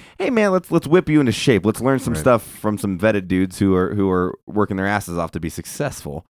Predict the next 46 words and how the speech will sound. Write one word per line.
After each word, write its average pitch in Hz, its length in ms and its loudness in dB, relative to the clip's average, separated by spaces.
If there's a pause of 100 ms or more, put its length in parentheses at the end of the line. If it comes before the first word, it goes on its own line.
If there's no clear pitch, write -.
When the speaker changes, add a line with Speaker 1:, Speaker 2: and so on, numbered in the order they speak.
(480)
Speaker 1:
So 117 160 4
Speaker 2:
Mm-hmm. 113 100 2
Speaker 1:
I, 160 60 0
I 156 280 -4
absolutely 151 420 0
totally 151 200 2
agree. 135 260 0 (440)
Listen, 156 380 4 (460)
uh, 98 180 0
we 185 160 8
asked 247 180 0
for 160 140 4
Chipotle 143 540 4
burritos, 110 520 4
Ross, 92 520 2
and 95 340 -2
the 104 80 0
guy 117 240 2
goes, 98 220 4
"What 107 120 4
do 117 60 2
you 110 80 4
want 107 240 4
in 98 80 2
it?" 85 140 0
I - 60 -10
said, 92 260 -2
"Chicken - 360 -2
or 175 80 -2
steak's 127 400 -2
fine. 107 460 0
Don't 120 200 2
care 120 140 0
what 110 120 0
you 107 80 -6
put 107 180 2
in 98 80 0
there. 95 180 2
No 98 220 2
fucking 107 500 0
sour 92 320 2
cream. 82 280 -4
It's - 180 -8
my 92 160 0 (140)
only 131 340 6
request. 98 640 0